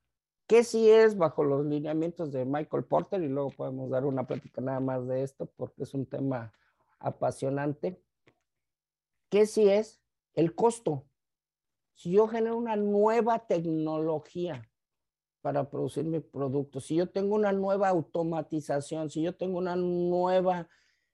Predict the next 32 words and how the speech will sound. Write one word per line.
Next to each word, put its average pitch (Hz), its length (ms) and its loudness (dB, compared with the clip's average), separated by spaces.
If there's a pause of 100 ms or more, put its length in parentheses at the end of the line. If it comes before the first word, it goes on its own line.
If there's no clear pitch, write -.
(280)
técnica 170 600 2
para 151 200 0
generar 151 440 -2
mis 165 240 -6
estudios 156 640 -2
y 151 40 -2
mis 143 280 -2
modelos 139 580 -2
de 127 100 -4
negocio, 135 680 0
lo 127 200 -4
que 135 160 -2
yo 151 220 4
hago, 143 440 2 (160)
si 143 160 -8
lo 143 220 -4
que, 117 280 -12
hay 165 200 0
una 185 180 -2
nueva 170 420 0
forma 165 480 2
de 143 80 -4
hacerlo 147 480 -4 (100)
a 135 120 -8
menor 143 480 -4
costo, 156 460 -4 (300)
entonces 190 840 2
sí 208 80 4
es 208 180 2
una 202 200 -2
ventaja 175 500 -6
competitiva. 139 880 -4